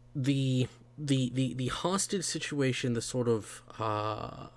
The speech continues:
the, the, the, the Night Watch people, um, it's pretty, I, I, I mean, I think it's, it,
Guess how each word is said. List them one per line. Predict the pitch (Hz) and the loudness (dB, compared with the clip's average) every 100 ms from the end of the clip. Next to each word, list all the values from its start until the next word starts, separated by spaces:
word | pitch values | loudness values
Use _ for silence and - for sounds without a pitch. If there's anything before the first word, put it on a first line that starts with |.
| - | -12
the, | 135 127 127 113 | -8 -2 0 0
the, | 113 117 | 0 -4
the, | 110 | -4
the | 110 127 127 | -2 2 4
Night | 127 135 - | 6 4 4
Watch | 123 120 - - | 2 2 -2 -4
people, | 127 110 101 95 - - - - - - - - - - | -4 -2 -2 -4 -10 -20 -20 -20 -20 -20 -20 -20 -16 -2
um, | 135 127 123 | 2 2 2
it's | - - | -6 -6
pretty, | - - 180 202 196 175 143 - | -8 -2 2 2 4 2 0 2
I, | 151 143 - | 2 2 -2
I, | 147 147 | -2 2
I | |
mean, | 143 139 131 123 - - - - - - - - - - - - - - | 4 6 4 2 -4 -20 -20 -20 -20 -20 -20 -20 -20 -20 -20 -20 -10 0
I | 135 | 0
think | - 170 165 - | 4 2 2 0
it's, | 147 - | 0 0
it, | - 147 | -2 -6